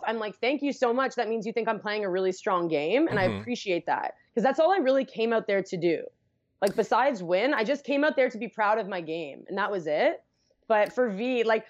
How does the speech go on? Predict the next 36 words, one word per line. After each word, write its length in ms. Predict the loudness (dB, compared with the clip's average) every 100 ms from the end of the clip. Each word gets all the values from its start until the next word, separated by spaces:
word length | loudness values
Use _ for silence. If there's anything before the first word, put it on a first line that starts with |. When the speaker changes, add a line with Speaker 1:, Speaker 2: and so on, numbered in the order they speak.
| -8 0
Speaker 1:
I, 240 | 2 2 -2
like, 100 | -6 -2
as 180 | -2 -2
a 40 |
human 320 | -6 -4 -4
being, 260 | -4 -4 -2
we 140 | -2
will 180 | 2 2
be 140 | 0
hanging 260 | -4 -4 -2
out 100 | 0
after 220 | 0 -2
the 80 | -8
show. 420 | -4 -2 0 0 0
I 80 |
adore 400 | -2 -2 0 2
her. 400 | 2 2 2 0 -6 _
Even 220 | -2 0
after 340 | 2 0 0 0
I 100 | 0
put 220 | 0 0
up 160 | 2 0
my 140 | 0
little, 180 | 0 2
like, 180 | 0 -2 -16 -20 -4
bad 340 | 2 2 0
bitch 220 | -4 -6 -4
moment, 440 | -4 -2 -6 -4
I, 80 | 0
like, 160 | 0 0
went 200 | -4 -4
to 80 |
her 240 | 0 2 2
and 100 | 0
was 140 | 0
like 180 | 2